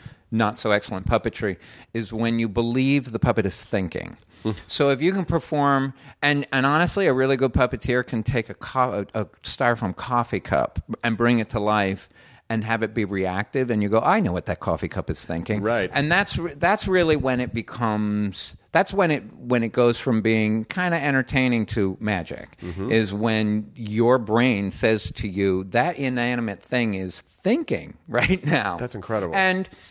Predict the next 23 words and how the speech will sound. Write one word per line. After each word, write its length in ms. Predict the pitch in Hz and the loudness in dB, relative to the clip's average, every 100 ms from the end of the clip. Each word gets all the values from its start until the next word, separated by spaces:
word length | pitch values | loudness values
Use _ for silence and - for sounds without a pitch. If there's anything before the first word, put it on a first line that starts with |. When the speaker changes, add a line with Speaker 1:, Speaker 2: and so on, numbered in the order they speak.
| _ 226 | _ -2
Speaker 1:
and 260 | 254 170 | 0 2
what's 220 | 156 156 | 2 0
great 260 | - 175 175 | 2 2 4
is, 100 | 160 - - - - - _ - - | 0 -6 -18 -20 -20 -20 _ -20 -10
with 240 | 175 156 | 0 2
the 80 | 160 | 4
Muppets, 340 | 156 180 120 | 4 2 2
for 140 | - 110 | 0 -2
instance, 300 | 98 117 - | -2 -6 -4
people 220 | 120 120 | -4 -2
would 100 | 107 | 0
say, 100 | 113 | 0
"How 240 | - 165 | 2 0
do 80 | 220 | 2
they, 220 | 135 120 - | 2 0 0
how 220 | 120 120 | 2 2
are 80 | 135 | 2
they 120 | 139 | 0
so 180 | - 151 | 0 -2
expressive?" 640 | - - 226 - 98 87 | 0 0 0 2 -2 0
And 100 | 95 | -2
I 60 | 101 | -2
say, 240 | 113 101 | -2 -4